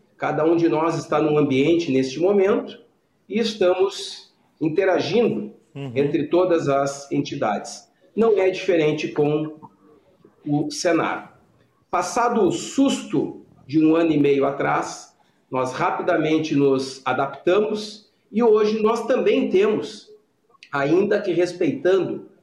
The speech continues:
Speaker 1: que o olho no olho, que a poda de uma árvore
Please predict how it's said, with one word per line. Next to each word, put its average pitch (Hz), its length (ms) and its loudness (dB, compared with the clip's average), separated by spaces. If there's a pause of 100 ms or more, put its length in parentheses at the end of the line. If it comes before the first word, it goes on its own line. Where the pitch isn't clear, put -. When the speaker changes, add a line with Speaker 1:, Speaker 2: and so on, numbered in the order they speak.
(260)
Speaker 1:
que - 80 -12
o 123 180 -2
olho 214 200 2
no 165 200 2
olho, 180 520 0 (300)
que 170 320 -4
a 151 120 -2
poda 170 680 0
de 127 280 -2
uma 160 240 4
árvore 147 880 0